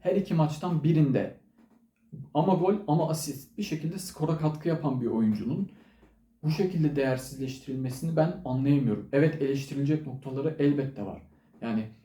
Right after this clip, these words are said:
özellikle çerçeveyi gördüğünde sürekli, e, doksan dediğimiz sağ üst ve sağ, e, sol üst köşelere vurmak istemesi ya da tavanı, e, kalenin tavan diye tabir edebileceğimiz kısmını tercih etmesi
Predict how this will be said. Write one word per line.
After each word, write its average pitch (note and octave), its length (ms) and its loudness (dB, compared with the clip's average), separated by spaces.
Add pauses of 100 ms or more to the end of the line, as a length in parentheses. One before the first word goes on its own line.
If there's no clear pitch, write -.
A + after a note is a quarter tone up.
(120)
özellikle C#3 380 2
çerçeveyi C3+ 540 4
gördüğünde C3 600 4 (400)
sürekli, D3+ 680 -2
e, A#2+ 240 -2 (340)
doksan D3 420 4
dediğimiz G2+ 380 2
sağ C3 260 0
üst - 240 -12
ve A#2 80 -4
sağ, B2 420 -2
e, A#2+ 200 -2
sol D3 260 0
üst - 180 -10
köşelere B2+ 400 -2
vurmak B2 340 -2
istemesi A2 640 -6 (200)
ya B2+ 80 -6
da C#3+ 140 0
tavanı, D3 440 6 (280)
e, G#2+ 140 -6
kalenin C3 640 -2
tavan C#3 360 2
diye B2 240 0 (180)
tabir B2+ 320 -2
edebileceğimiz C3 960 -2
kısmını D3 360 -4
tercih B2 320 -2
etmesi F#3+ 480 -8